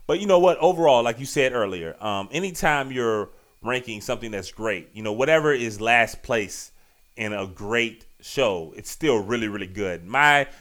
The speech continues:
my ranking is four, three, two, one, five. But again, you know, they're all, the show as a whole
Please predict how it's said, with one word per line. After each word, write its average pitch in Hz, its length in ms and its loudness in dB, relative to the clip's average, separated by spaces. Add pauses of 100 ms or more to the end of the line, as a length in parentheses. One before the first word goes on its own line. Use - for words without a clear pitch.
(120)
my 127 200 4
ranking 113 440 -4
is 98 440 -8 (540)
four, 139 440 2
three, 131 420 -4
two, 110 520 -4 (180)
one, 95 420 -6
five. 85 520 -2 (140)
But 107 180 0
again, 107 400 -4 (280)
you 107 120 -10
know, 90 320 -4 (440)
they're 131 220 4
all, 123 600 8
the 113 80 -6
show 175 320 4
as 113 180 2
a 101 100 -2
whole 101 540 0